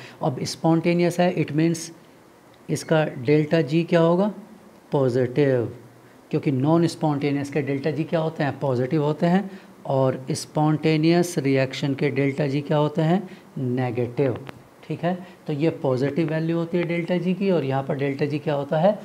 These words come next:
नेगेटिव वैल्यू होता है। ठीक है, क्लियर? चलिए, अब ये, अ, ये तो हुआ रिएक्शन से रिलेटेड पॉइंट, ठीक,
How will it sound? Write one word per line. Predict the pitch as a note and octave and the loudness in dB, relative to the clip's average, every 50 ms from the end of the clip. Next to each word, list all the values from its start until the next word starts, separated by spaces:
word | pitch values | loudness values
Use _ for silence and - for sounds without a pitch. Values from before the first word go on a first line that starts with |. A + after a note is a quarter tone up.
| - - - - | -16 -16 -10 -6
नेगेटिव | C#3+ C3+ C3 C3 C3+ C3+ B2 C3+ B2+ C3+ - D3+ B2+ | -4 -2 0 0 0 -2 0 -2 -2 -2 -2 -2 -2
वैल्यू | B2+ A#2+ A#2 A#2 A#2+ A#2 | -2 -2 -2 -2 -2 -4
होता | G#2 G#2+ G#2+ - - G#2+ | -4 -6 -10 -10 -12 -12
है। | G2+ - - - - - - - - - - - - - - - - - - - - - - - - - | -12 -14 -18 -20 -20 -20 -20 -20 -20 -20 -20 -20 -20 -20 -20 -20 -20 -20 -20 -20 -20 -20 -20 -20 -16 -8
ठीक | - E3 D3 - | -6 -6 -4 -4
है, | E3 F3 - - - - - - - - - - - - - - - - - - - - - - - - - - - - - - - - - - | -6 -8 -8 -10 -20 -20 -20 -20 -20 -20 -20 -20 -20 -20 -20 -20 -20 -20 -20 -20 -20 -20 -20 -20 -20 -20 -20 -20 -20 -20 -20 -20 -16 -14 -8 -2
क्लियर? | D#3+ D3+ E3 F#3+ - - - - - - - - - - - - - - - - - - - - - - - - - - | 2 6 6 6 4 2 -6 -14 -14 -16 -20 -18 -18 -18 -18 -20 -20 -20 -20 -20 -20 -20 -20 -20 -20 -20 -20 -20 -8 0
चलिए, | - C#3 A#2 A2 G#2+ - - - - - - - - - - | 0 2 2 0 -2 -6 -10 -20 -20 -20 -20 -20 -6 2 6
अब | F#3+ G#3 G3+ A3 - - - - - - - - - | 6 6 6 4 -4 -8 -16 -20 -20 -20 -18 -12 -8
ये, | F3 C3+ C3 D#3+ F3+ F#3 F#3+ F#3+ G3 | -6 -4 -2 0 2 2 2 2 0
अ, | F#3+ D#3+ D#3 D3+ D3+ - - F3 | 0 0 0 0 0 0 -2 -4
ये | C#3+ B2 C3+ D3 D3 E3 | -6 -4 -4 -2 0 0
तो | - G3 F3+ | 2 4 4
हुआ | F3+ G3 G3 | 6 8 6
रिएक्शन | D#3+ C#3+ D3+ D#3 D#3 D3 - - E3+ D#3+ | 6 6 4 4 4 2 2 0 0 0
से | D3+ - D#3+ | 2 2 2
रिलेटेड | C#3 C#3+ C3+ C3 B2+ C3 C#3 A2+ - | 4 4 4 2 2 0 0 -4 -2
पॉइंट, | - B2 A#2 A2+ - - - - - - - - - - - | -4 -4 -4 -4 -6 -10 -18 -20 -20 -20 -20 -20 -20 -10 -2
ठीक, | - G#3+ G#3 - | -2 -2 -2 -4